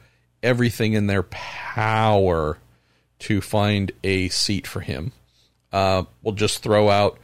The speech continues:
I hope that Takuma Sato stays in the series after twenty-one. But if he doesn't, you know, you have to play the, well, if, in your world, Pagenaud is done at the end of twenty-one with Penske, where might he go? Well, then you have to play the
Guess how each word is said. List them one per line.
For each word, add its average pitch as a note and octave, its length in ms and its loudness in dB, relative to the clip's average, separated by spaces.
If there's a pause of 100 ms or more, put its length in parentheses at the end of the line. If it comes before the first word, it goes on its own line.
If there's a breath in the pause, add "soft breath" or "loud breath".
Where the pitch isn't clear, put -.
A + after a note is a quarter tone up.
(580 soft breath)
I F2+ 200 2
hope A2 300 2
that - 180 0
Takuma A2+ 400 -2
Sato A#2 460 2
stays A#2 420 2
in G#2 60 -2
the G2+ 80 -2
series F#2 380 -2
after F#2 240 -2
twenty-one. D#2+ 480 -6
But G2 140 0
if - 80 -2
he G#2+ 80 -2
doesn't, G#2 420 0 (1400 loud breath)
you - 100 -8
know, - 60 -16 (120)
you A2+ 100 2
have A#2+ 240 4
to A#2 100 0
play A#2 340 4
the, G#2+ 340 4
well, A2 440 4
if, - 520 2 (580)
in F#2+ 220 0
your F2+ 200 2
world, F2+ 380 2 (540)
Pagenaud A2 480 2
is F#2+ 100 0
done A2 380 2
at G2+ 100 0
the A2 100 2
end G#2+ 120 0
of F#2 80 -10
twenty-one G#2 420 0
with - 160 -6
Penske, A2+ 500 0
where A2 300 4
might G#2+ 280 2
he A2 160 -2
go? A2 320 6
Well, A#2+ 280 4
then A#2 160 2
you B2 80 4
have A#2+ 160 2
to A2+ 80 -4
play A#2 260 4
the A2 280 4